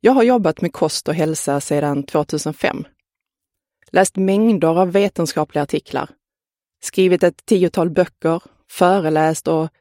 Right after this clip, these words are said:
träffat massor av människor i verkligheten. Ju mer jag lär mig, desto tydligare framgår det hur enkelt det egentligen är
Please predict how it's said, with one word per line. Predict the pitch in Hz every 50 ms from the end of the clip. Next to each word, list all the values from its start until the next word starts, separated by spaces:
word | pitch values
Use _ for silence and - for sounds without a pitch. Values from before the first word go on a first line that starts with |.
| _ _ -
träffat | 196 196 - 175 160 -
massor | 170 175 185 214 233 - - - - 143 151
av | 160 170
människor | 185 190 180 156 147 147 147 143 -
i | - 165
verkligheten. | 151 151 180 233 - _ - 165 156 147 - - - - - 180 _ _ _ _ _ _ _ _ _ _ _ _ _ _ _ _ _ _ _ _ _ _ _ _ _ _ _ _ _ _ _ _ -
Ju | 202
mer | 220 247 254 233
jag | 226 226 220 208
lär | 196 165 151
mig, | 151 151 151 165 180 - _ _ _ -
desto | 170 175 - 175
tydligare | - - - 196 202 220 202 147 147 147 151 151 156 160
framgår | - - - 170 180 185 180 170 143 139 143
det | 135 151 151 151
hur | 147 151 190 185 - -
enkelt | - 220 185 269 285 - - 151 156 175 - _ _ _ - - - _
det | _ - 254 - -
egentligen | 294 294 - - - - 156 143 156 151 156 -
är | - - - - -